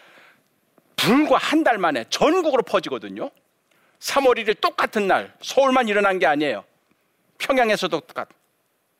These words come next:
원산에서도 같은 날, 선천에서도 같은 날,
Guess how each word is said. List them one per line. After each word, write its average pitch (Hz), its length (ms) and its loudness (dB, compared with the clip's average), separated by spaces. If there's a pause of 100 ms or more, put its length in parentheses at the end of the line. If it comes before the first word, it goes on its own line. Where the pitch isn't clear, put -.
(960)
원산에서도 196 680 0
같은 - 320 -12
날, - 100 -20 (880)
선천에서도 240 760 -2
같은 143 320 -4
날, 90 200 -10